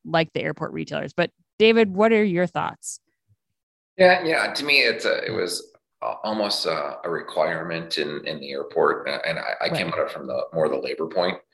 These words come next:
Speaker 2: right?
Speaker 1: Okay.
Speaker 2: You know, whether it's the, you know, the resignation culture that exists today, or just the fact of, you know, trying to get, uh, deal with wage inflation,
Speaker 1: Mm-hmm.
Speaker 2: uh, which is, you know, real for,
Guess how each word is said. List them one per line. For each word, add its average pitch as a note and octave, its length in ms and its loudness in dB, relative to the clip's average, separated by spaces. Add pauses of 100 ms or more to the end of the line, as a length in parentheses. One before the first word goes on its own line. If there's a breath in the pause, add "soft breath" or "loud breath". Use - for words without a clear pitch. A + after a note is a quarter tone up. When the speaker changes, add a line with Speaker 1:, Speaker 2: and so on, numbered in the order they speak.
(400)
Speaker 2:
right? - 200 4
Speaker 1:
Okay. E2 140 0 (120)
Speaker 2:
You D#2+ 100 -6
know, D#2 80 0
whether E2+ 460 2
it's - 480 -2 (140)
the, C#2+ 560 0
you C#2+ 80 -6
know, C2+ 140 -4 (160)
the D2+ 60 -4
resignation F2+ 580 0
culture F#2 320 2
that F#2 160 0
exists E2+ 340 -4
today, E2+ 560 -2
or D#2 720 0 (240)
just - 320 0
the D#2+ 100 0
fact D#2+ 520 -4
of, D2 180 -2 (220)
you D#2 80 -8
know, C#2+ 120 -6
trying D2+ 300 -8
to D2+ 80 -8
get, D2+ 240 -2 (640 loud breath)
uh, D2 360 0
deal F2+ 240 6
with D#2+ 200 2
wage C#2 220 0
inflation, F#2+ 420 0 (480)
Speaker 1:
Mm-hmm. G3 120 4
Speaker 2:
uh, D#2 560 0
which D#2 180 0
is, C#2+ 220 -2
you D2+ 80 -2
know, C#2+ 240 -2
real D#2 400 2
for, - 340 -4